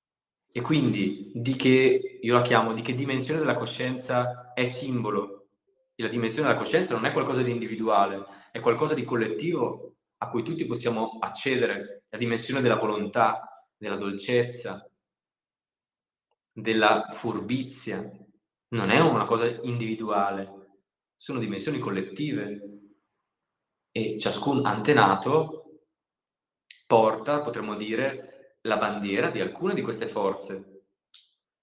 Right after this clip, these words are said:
Quindi, cogliendo, eh, le immagini,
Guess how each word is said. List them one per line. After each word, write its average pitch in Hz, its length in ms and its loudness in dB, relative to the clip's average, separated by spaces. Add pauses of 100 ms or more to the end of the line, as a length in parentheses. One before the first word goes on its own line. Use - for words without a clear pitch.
(300)
Quindi, 107 1000 -2
cogliendo, 143 1200 2 (360)
eh, 95 540 -8
le 113 180 -2
immagini, 110 920 2